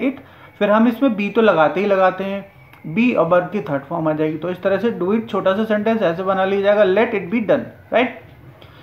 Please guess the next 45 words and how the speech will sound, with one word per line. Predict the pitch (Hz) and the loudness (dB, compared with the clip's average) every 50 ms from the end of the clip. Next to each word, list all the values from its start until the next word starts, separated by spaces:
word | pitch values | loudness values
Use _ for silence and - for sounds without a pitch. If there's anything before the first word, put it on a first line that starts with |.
| - - - - - - - - - - | -20 -20 -20 -20 -20 -20 -20 -20 -6 -2
second | 202 196 196 233 240 233 254 | 0 0 2 2 2 4 4
है | 277 269 196 180 | 4 2 2 0
"Do | 214 | -2
not | 208 208 214 220 233 220 | 0 2 4 4 4 4
open | 226 220 220 220 220 | 4 2 2 2 2
the | 214 226 220 | 2 2 2
gate", | 220 226 226 233 226 - - - - - - - - - - - - 170 | 2 0 0 0 -2 -6 -14 -16 -20 -20 -20 -20 -20 -20 -20 -18 -14 -14
दरवाज़ा | 151 143 180 180 185 185 180 190 180 180 180 220 262 277 | -6 0 2 2 4 4 4 6 6 6 6 4 4 4
मत | 240 202 220 247 233 - - | 4 4 2 2 0 -2 -6
खोलो, | 208 190 170 151 147 | -4 -2 0 0 0
दरवाज़ा | 147 170 175 175 180 180 185 226 | 0 0 0 2 2 2 2 2
मत | 214 202 233 240 - - | 0 0 0 -2 -2 0
खोलो | 226 220 220 214 | 0 2 2 2
या | 226 262 277 | 2 2 0
gate | - 175 196 190 190 190 170 | 0 -2 -2 -2 -2 -2 -4
मत | 165 156 156 - - | -4 -4 -4 -6 -8
खोलो। | 156 139 131 131 - - - - - - - - - | -8 -8 -8 -8 -10 -14 -20 -20 -20 -20 -20 -10 -6
तो | 180 175 | -4 -4
do | 165 170 190 196 202 | -2 0 0 2 4
not | 220 240 233 - | 4 4 2 2
को | 254 247 | 2 2
बच्चों | 254 247 247 - 247 220 | 2 2 0 0 0 2
let | 175 156 151 165 202 - | 4 4 4 4 2 -2
to, | 214 196 - - - - - - - - - - - - - 151 147 | -6 -8 -8 -12 -18 -20 -20 -20 -20 -20 -20 -20 -20 -18 -16 -10 -6
do | 185 185 196 | -2 0 2
not | 190 196 196 - - | 2 2 2 0 0
को | 262 269 294 269 | 2 2 2 2
not | 214 185 180 170 170 - - | 2 2 2 2 0 0 -4
to | 208 208 - | -6 -4 -4
से | 208 | -4
बनाया | 202 202 202 196 190 | -2 -2 -2 0 0
जाता | 190 190 190 190 | 0 0 0 0
है। | 196 185 | 0 0
ऊपर | 180 180 214 208 | 0 0 0 2
वाली | 214 214 220 220 | 4 4 2 2
condition | 214 214 208 208 214 208 214 208 | 2 0 2 0 0 0 0 0
में | 208 208 | 0 0
बताया | 202 202 208 208 202 202 | 0 2 2 2 4 4
था | 214 196 | 4 2
वन, | 180 196 196 196 | 2 2 0 0
टू, | 220 214 | -2 -4
थ्री, | 214 214 214 | -2 -4 -4
four, | 214 233 220 214 | 0 0 0 2
five, | 220 220 220 220 | 2 2 2 2
six। | 220 285 294 294 - - - | 0 0 -2 -2 -4 -8 -18